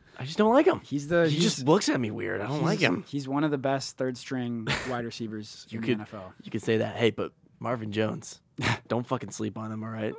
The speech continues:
Speaker 1: There's a reason why I have that Marvin Jones jersey,
Speaker 2: Oh,
Speaker 1: all right?
Speaker 2: good,
Speaker 1: Put
Speaker 2: good
Speaker 1: best,
Speaker 2: God.
Speaker 1: put, best put respect on his
Speaker 2: Good
Speaker 1: name.
Speaker 2: God.
Speaker 1: All right, give me Nolan Smith. I, I think they need a, a good edge attack. I'd like to see the Vikings get,
Speaker 2: Really?
Speaker 1: get an edge, yeah.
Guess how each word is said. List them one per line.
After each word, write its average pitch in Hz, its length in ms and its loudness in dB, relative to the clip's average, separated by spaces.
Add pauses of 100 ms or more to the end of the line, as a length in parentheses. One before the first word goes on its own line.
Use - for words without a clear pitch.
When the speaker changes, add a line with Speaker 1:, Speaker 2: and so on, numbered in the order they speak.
(1040)
Speaker 1:
There's 123 120 -2
a 120 40 2
reason 131 240 6
why 120 120 8
I 110 60 8
have 107 160 6
that 107 120 2
Marvin 104 320 -2
Jones 101 300 0
jersey, 104 280 -2
Speaker 2:
Oh, 104 40 0
Speaker 1:
all 104 60 0
right? 110 100 2
Speaker 2:
good, 101 80 -6
Speaker 1:
Put 143 140 0
Speaker 2:
good 104 40 -12
Speaker 1:
best, 110 220 0
Speaker 2:
God. 131 80 2
Speaker 1:
put, - 280 -12
best - 200 0
put - 140 -8
respect - 360 -12
on 110 80 -8
his 113 80 -6
Speaker 2:
Good - 100 -6
Speaker 1:
name. 110 100 -8 (120)
Speaker 2:
God. 76 320 -10
Speaker 1:
All 127 80 2
right, 131 180 6
give 143 120 6
me 175 80 6
Nolan 110 260 4
Smith. - 500 -12
I, 127 120 2
I 127 100 4
think 123 160 2
they 120 80 4
need 101 220 0
a, 101 200 -4
a 107 120 -6
good 104 200 -8
edge 104 200 -12
attack. - 380 -10
I'd 117 180 4
like 107 140 2
to 110 80 -6
see - 120 -8
the 107 120 -4
Vikings 107 680 -10 (340)
get, - 160 0
Speaker 2:
Really? 127 280 2
Speaker 1:
get 110 120 0
an 110 140 -6
edge, 107 280 -8
yeah. 110 280 -6